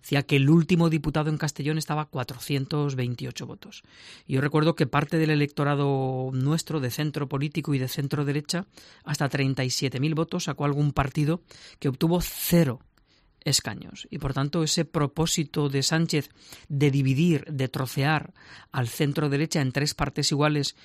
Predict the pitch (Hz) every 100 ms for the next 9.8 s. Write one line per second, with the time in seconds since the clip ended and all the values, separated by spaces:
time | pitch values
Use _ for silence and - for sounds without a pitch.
0 | - 135 147 139 131 131 170 156 165 139
1 | 131 131 127 151 147 - 175 160 156 127
2 | _ - - - - - 147 - 160 151
3 | 160 165 151 156 196 - - - _ 147
4 | 143 139 147 180 165 151 131 127 127 147
5 | 147 147 139 147 143 185 208 - - -
6 | 139 127 127 143 165 - 135 127 127 143
7 | 151 151 151 165 - 170 151 151 156 156
8 | 151 139 156 156 139 127 139 120 147 -
9 | 147 143 135 147 147 156 175